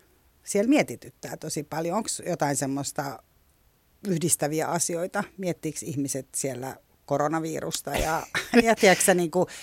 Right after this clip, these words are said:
pakolaistilannetta? Ja, ja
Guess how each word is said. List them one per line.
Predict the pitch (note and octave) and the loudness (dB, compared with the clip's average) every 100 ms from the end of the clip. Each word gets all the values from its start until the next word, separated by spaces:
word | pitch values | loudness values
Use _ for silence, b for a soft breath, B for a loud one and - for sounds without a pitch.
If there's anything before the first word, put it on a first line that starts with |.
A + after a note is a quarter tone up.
| B B B B B - _ _ _ - - - - | B B B B B -20 _ _ _ -20 -20 -14 -6
pakolaistilannetta? | D3 E3 D3+ E3+ - F3+ F3 F3+ E3+ - F3+ | 0 2 4 4 2 4 4 2 -2 2 2
Ja, | F#3+ F3+ A3 B B - B3 | 2 -2 -4 B B -18 -8
ja | G3+ - | -6 -6